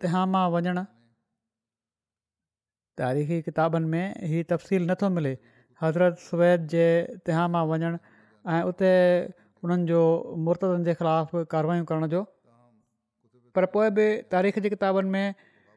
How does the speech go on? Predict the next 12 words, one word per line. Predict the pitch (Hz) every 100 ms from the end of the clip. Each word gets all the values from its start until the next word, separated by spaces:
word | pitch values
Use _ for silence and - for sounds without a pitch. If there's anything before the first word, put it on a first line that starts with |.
| _ _
تهاما | 190 202 208 220 214
وارن | 196 196 196
جي | 185 190 196
ارتداد ۽ | 180 185 180 180 196 190 - - 175
بغاوت | 160 165 175 180
جا | 175 165
حالات ۽ | 160 165 175 185 190
واقعا | 165 160 160 185
هيئن | 170 165
بيان | 160 156
ٿيا | 165 156
آهن، | 165